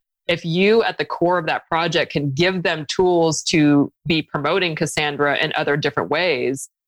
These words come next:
then that helps everyone as a whole. So you are creating something from the core of the project and then distributing it to people in your ecosystem. They distribute it to their communities, and it really has this kind of ripple effect.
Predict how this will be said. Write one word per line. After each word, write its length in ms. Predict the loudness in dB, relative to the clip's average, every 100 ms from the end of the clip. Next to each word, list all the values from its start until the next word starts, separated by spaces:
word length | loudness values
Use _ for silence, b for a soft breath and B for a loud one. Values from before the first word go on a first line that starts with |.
| -2
then 160 | -2
that 240 | -2 -4 -4
helps 320 | -4 -4 -4
everyone 380 | -2 0 0 0
as 100 | -2
a 60 |
whole. 420 | -2 0 0 -2 -2
So 220 | -2 -2
you 300 | 0 4 4
are 80 | 2
creating 340 | 0 0 0
something 540 | -2 -4 -2 0 0 0
from 160 | -2
the 80 | -4
core 240 | 0 0
of 80 | 2
the 60 | 0
project 600 | -2 -2 -2 -2 -2 -2
and 160 | -4 -2
then 180 | -2 -2
distributing 480 | -2 0 0 0 0
it 140 | -2
to 80 | -2
people 320 | 0 0 0
in 80 | 0
your 80 | 0
ecosystem. 720 | 0 -2 -2 -2 0 -4 -4 _ _ _ -6
They 180 | -2 0
distribute 380 | 0 -2 0 0
it 120 | 0
to 80 | -2
their 240 | 0 -2
communities, 640 | -2 -2 0 0 0 -2 -2
and 100 | -4
it 80 | -2
really 220 | 0 0
has 320 | 0 0 -2 -2
this 160 | -6
kind 240 | -4 -2 -2
of 120 | 0
ripple 280 | -2 0 -2
effect. 360 | 0 -2 -6